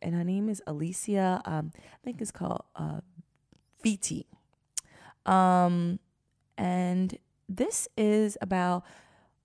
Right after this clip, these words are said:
uh, I don't, I mean, for men listening to maybe not be as interesting, but it's supposed to be a power source. It's about, <laughs> it's about fertility. <laughs> I cannot say fertility today.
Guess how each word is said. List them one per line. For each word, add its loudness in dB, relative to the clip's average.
uh, -2
I 4
don't, 4
I 0
mean, 4
for 4
men 6
listening 2
to -4
maybe 4
not 0
be -4
as 0
interesting, -2
but 0
it's -2
supposed -4
to -8
be 4
a 4
power 0
source. -4
It's -4
about, 0
<laughs> -20
it's 10
about 4
fertility. 0
<laughs> -12
I 0
cannot 6
say 6
fertility 6
today. 6